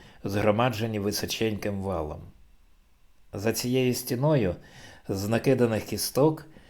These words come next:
ми побачили іще одну нішу,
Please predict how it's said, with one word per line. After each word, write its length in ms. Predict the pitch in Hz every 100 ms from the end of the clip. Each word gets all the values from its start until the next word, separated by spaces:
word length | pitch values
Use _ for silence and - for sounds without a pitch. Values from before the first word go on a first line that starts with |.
| - - -
ми 160 | - 143
побачили 680 | 160 151 160 160 160 165 156
іще 380 | 151 - 104
одну 260 | 95 87 90
нішу, 460 | 87 87 82 -